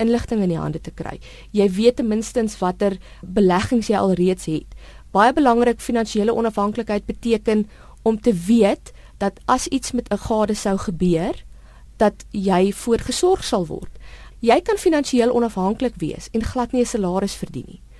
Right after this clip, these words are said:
As jy 'n huisvrou is en jy is verseker,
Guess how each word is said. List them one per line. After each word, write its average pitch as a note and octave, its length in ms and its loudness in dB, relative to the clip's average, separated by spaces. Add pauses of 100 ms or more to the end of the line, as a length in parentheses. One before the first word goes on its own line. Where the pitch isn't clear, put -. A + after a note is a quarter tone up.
(160)
As A3+ 140 -4
jy B3+ 140 4
'n C#4 140 4
huisvrou C#4 540 2
is - 300 -10 (480)
en A3 160 2
jy G#3 200 4
is A#3+ 120 -2
verseker, - 680 0